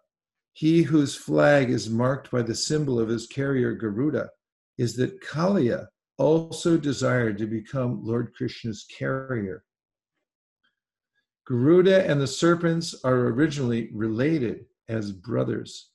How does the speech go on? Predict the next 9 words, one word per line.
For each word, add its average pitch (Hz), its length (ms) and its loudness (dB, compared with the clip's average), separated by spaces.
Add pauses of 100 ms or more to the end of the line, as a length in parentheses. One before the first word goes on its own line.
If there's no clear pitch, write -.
(200)
and 117 160 -2
therefore 135 420 2
Kaliya 127 520 0
wanted 127 380 0
to 120 140 -4
indicate 135 600 -4
to 120 100 -4
Lord 117 260 -2
Krishna, 107 560 -6